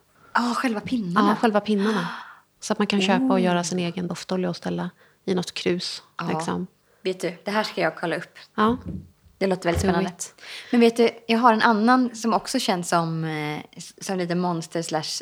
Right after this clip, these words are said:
Speaker 1: spök.
Speaker 2: Ja.
Speaker 1: Doft. Och som jag har en, eh, sniffflaska av, men jag hittade inte den.
Speaker 2: Mm.
Speaker 1: Och det är ju, ehm, Etat Libre d'Orange.
Speaker 2: Mm.
Speaker 1: Soul of My Soul. Och den här har vi pratat om.
Speaker 2: Ja, just det. Mm.
Speaker 1: Det här är, fast det här är mer som spök egentligen, mer än monster.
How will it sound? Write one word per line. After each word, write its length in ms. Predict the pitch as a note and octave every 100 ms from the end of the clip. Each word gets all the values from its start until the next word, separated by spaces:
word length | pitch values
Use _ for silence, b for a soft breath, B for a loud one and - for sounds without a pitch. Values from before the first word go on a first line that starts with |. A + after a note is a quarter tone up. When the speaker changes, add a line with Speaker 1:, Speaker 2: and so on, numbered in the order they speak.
| -
Speaker 1:
spök. 680 | - G#3 D3+ - - - -
Speaker 2:
Ja. 220 | G3 G3 A3+ - _ _ -
Speaker 1:
Doft. 360 | F#3 - - _ _ -
Och 80 | F#3+
som 120 | G#3
jag 80 | F#3+
har 140 | F#3
en, 260 | F3+ F3 F3
eh, 120 | E3+
sniffflaska 760 | - A3 - - F#3+ F3+ -
av, 60 | E3
men 60 | F3
jag 80 |
hittade 360 | G3 - - G#3
inte 180 | A#3 F3+
den. 180 | G3 - _
Speaker 2:
Mm. 260 | G#3+ G3 A#3 B B _
Speaker 1:
Och 60 | F#3+
det 100 | F#3+
är 340 | - G3 F3+ F3
ju, 580 | E3+ E3 D#3+ D#3 D#3+
ehm, 440 | D3+ D3+ - - D#3+ _ _ _ _ _
Etat 360 | F#3+ F#3+ A3 A3
Libre 340 | G#3 G3+ G3+ G3+
d'Orange. 840 | E3+ E3 F#3 D#3 C#3+ - - - _ _ _ A3+
Speaker 2:
Mm. 120 | C#4
Speaker 1:
Soul 260 | - A#3+
of 120 | F#3 F3+
My 120 | F#3
Soul. 240 | - A3+
Och 60 | D#3+ F#3+
den 80 |
här 120 | G3 A#3
har 60 |
vi 80 | G#3+
pratat 440 | G#3+ G3 F3+ A3+
om. 120 | C#3+ F3
Speaker 2:
Ja, 160 | D#4+
just 320 | D#4+ G4+ - -
det. 160 | F#3 - -
Mm. 260 | G#3+ A#3+ D4 B B B B -
Speaker 1:
Det 120 | G#3
här 180 | B3 A#3
är, 300 | G#3 F#3+ F#3+
fast 220 | F#3+ A3
det 60 | A#3
här 80 |
är 60 | C#4
mer 320 | C4 D4 C#4+
som 160 | A3+ G#3
spök 720 | - - - G#3 C#3+ - -
egentligen, 520 | - F3+ D#3 - D3+
mer 160 | F3+ F3+
än 120 | F3
monster. 480 | D#3+ D#3 - - -